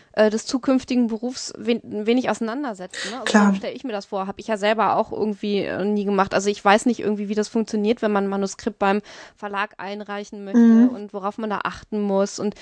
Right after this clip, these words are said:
Speaker 1: wie die Zusammenarbeit mit dem, mit dem Lektor ist oder, oder was auch immer, ne? Das ist alles irgendwie dann so,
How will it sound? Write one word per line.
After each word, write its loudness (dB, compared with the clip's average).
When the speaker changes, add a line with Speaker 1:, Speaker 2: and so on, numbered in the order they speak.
Speaker 1:
wie -2
die 2
Zusammenarbeit 4
mit -2
dem, 2
mit -6
dem 0
Lektor 2
ist 2
oder, 2
oder 2
was 2
auch 0
immer, 2
ne? 0
Das -4
ist -8
alles 0
irgendwie 0
dann 2
so, 0